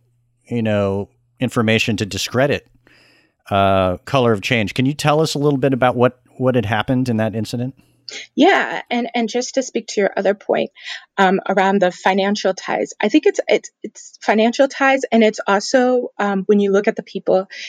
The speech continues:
Speaker 2: in Facebook's orbit, like, you see that one of the, um, prominent members of their board is Peter Thiel,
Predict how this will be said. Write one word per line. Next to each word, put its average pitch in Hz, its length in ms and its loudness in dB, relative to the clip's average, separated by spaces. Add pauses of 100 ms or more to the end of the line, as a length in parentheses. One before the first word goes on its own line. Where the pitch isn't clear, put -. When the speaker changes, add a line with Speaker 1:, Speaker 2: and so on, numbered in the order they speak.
(260)
Speaker 2:
in 214 240 4
Facebook's 190 560 0 (100)
orbit, 185 600 -2
like, 180 220 -2
you 190 80 -4
see 214 380 2
that 175 220 0
one 196 120 -2
of 185 160 -6
the, 185 340 4 (140)
um, 180 360 -4
prominent 196 600 2
members 190 400 0
of 180 160 -8
their 175 140 0
board 196 380 2 (280)
is 196 160 -8
Peter 190 280 -4
Thiel, - 400 0